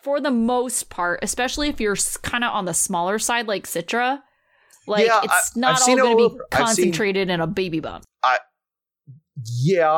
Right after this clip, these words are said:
Speaker 2: I would go one way, not the other way, 'cause I would say if it looks more like a baby bump, then it's probably a baby bump and not fat.
Speaker 1: Mm-hmm.
Speaker 2: But I've also seen pregnant people who got fat everywhere. Like, who gained weight all
Speaker 1: Oh,
Speaker 2: over,
Speaker 1: sure,
Speaker 2: and not
Speaker 1: sure.
Speaker 2: just
Speaker 1: I'm
Speaker 2: in
Speaker 1: not,
Speaker 2: their
Speaker 1: I'm
Speaker 2: stomach,
Speaker 1: not
Speaker 2: right?
Speaker 1: saying that's not possible, but I'm,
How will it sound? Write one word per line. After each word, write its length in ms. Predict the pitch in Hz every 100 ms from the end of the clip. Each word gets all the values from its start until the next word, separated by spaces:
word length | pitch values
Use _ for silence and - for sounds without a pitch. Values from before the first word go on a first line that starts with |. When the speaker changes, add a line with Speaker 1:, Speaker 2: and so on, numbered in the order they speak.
| 160
Speaker 2:
I 80 | 160
would 160 | 175
go 120 | 170
one 200 | 147 143
way, 120 | 139 123
not 180 | 113
the 100 | 107
other 180 | 101 95
way, 220 | 90 80 -
'cause 160 | 107
I 40 | 107
would 160 | 110
say 400 | - 113 104 98 _ _ _ -
if 200 | 123 -
it 140 | 120 -
looks 340 | 113 139 - -
more 140 | 123 117
like 160 | 104
a 40 | 98
baby 280 | 101 98
bump, 260 | 90 95 87
then 100 | 104
it's 160 | 101 - _ -
probably 460 | - 95 92 98
a 60 | 90
baby 240 | 92 98
bump 240 | 95 95 98
and 100 | 95
not 200 | 92 -
fat. 260 | 82 95
Speaker 1:
Mm-hmm. 180 | 156 170 - _
Speaker 2:
But 140 | 123 120
I've 120 | -
also 300 | 127 127 - 123
seen 260 | 135 113
pregnant 360 | - 110 104 87
people 300 | 101 95 90
who 140 | 104
got 360 | 95 95 92 -
fat 360 | - 98 82 - -
everywhere. 340 | 98 87 64 - _ _ _ _ _ _ 104
Like, 180 | 98
who 120 | - 110
gained 280 | 117 113 101
weight 220 | 104 104 -
all 200 | 110 92
Speaker 1:
Oh, 80 | -
Speaker 2:
over, 100 | -
Speaker 1:
sure, 260 | - 285
Speaker 2:
and 100 | -
not 80 | 131
Speaker 1:
sure. 80 | 127
Speaker 2:
just 40 | 196
Speaker 1:
I'm 40 |
Speaker 2:
in 40 | 240
Speaker 1:
not, 60 | 277
Speaker 2:
their 80 |
Speaker 1:
I'm 60 | 240
Speaker 2:
stomach, 140 | 233
Speaker 1:
not 160 | 226 190
Speaker 2:
right? 80 | 208
Speaker 1:
saying 180 | 185 170
that's 200 | 170 170
not 200 | 175 -
possible, 560 | 170 175 170 165 156
but 200 | - 143
I'm, 240 | 139 139